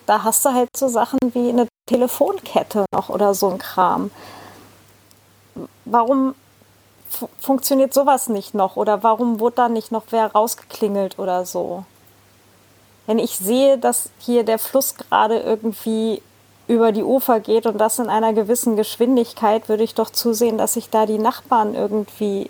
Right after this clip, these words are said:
anrufe, hingehe, rausklingel, was auch immer. Weißt du, und dieses,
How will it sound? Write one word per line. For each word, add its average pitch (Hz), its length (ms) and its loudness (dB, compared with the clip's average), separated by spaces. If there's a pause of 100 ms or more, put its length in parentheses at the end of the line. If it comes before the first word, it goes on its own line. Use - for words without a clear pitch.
(360)
anrufe, 214 640 2
hingehe, 196 760 2
rausklingel, 190 680 0
was 214 160 -6
auch 220 100 -4
immer. 208 380 -2 (1400)
Weißt 226 300 0
du, 277 60 2
und 247 160 0
dieses, 240 540 0